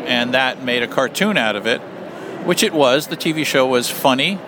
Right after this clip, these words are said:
and we watched it every we-, every week and had a great time. But we knew it wasn't Batman. We knew it was a lampoon of Batman.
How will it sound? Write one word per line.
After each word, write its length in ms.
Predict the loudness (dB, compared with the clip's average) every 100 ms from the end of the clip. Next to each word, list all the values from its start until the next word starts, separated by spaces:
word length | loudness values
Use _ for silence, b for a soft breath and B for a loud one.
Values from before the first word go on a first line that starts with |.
| -2
and 500 | 0 0 -2 -4 0
we 120 | 4
watched 400 | 6 4 0 -4
it 100 | 0
every 300 | 0 0 -4
we-, 240 | -2 -4
every 340 | 0 0 0 0
week 280 | 2 2
and 720 | 0 -10 -12 -12 -10 -6 -2 2
had 180 | 2 0
a 60 |
great 260 | 0 -2 -2
time. 500 | -2 -2 -2 -2 0
But 200 | 0 0
we 160 | -2
knew 400 | 0 2 4 4
it 100 | 4
wasn't 400 | 4 4 4 -2
Batman. 560 | -2 -2 -2 -4 -4 -4
We 140 | -2
knew 200 | 0 0
it 80 | 2
was 140 | 0 0
a 60 |
lampoon 640 | 2 4 2 4 4 6
of 120 | 4 2
Batman. 480 | 0 0 -4 -6